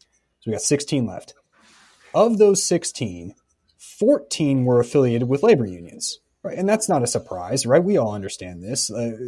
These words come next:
Democratic, th-, that's a major Democratic constituency. I don't think anybody's surprised that a national labor union is gonna get, contribute heavily to national Democratic candidates. So we got two left. One of those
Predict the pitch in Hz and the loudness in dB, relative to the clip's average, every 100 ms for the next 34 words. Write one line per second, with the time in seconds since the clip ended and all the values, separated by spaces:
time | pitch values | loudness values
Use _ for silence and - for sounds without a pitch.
0 | 117 110 110 _ - 113 123 123 113 127 | -14 -16 -20 _ -4 -2 -2 -2 -2 -2
1 | - _ _ - 131 127 131 139 131 143 | -6 _ _ -6 -4 0 0 2 2 2
2 | 135 131 127 123 117 - 113 135 - 92 | 2 2 2 0 0 -4 -8 -8 -12 -10
3 | - 95 - _ _ _ _ _ _ _ | -8 -8 -12 _ _ _ _ _ _ _
4 | _ - 147 131 127 127 131 123 120 117 | _ -2 0 0 -2 0 0 0 0 -4
5 | 120 113 104 95 101 101 101 101 - 104 | -6 -6 -6 -8 -10 -8 -10 -12 -10 -10
6 | 95 90 92 90 90 98 92 95 71 - | -10 -10 -10 -10 -12 -12 -12 -14 -14 -12
7 | 113 98 95 98 92 92 90 92 - 104 | -10 -8 -10 -12 -12 -12 -12 -14 -12 -12
8 | 92 - 95 92 - 87 - - _ - | -14 -14 -16 -16 -16 -18 -20 -20 _ -20
9 | - _ _ - 117 - - 180 139 - | -20 _ _ -8 -6 -6 2 2 2 -2
10 | - - _ _ _ _ - 117 240 226 | -14 -20 _ _ _ _ -6 0 2 4
11 | 135 120 110 110 113 | 2 0 0 -2 -4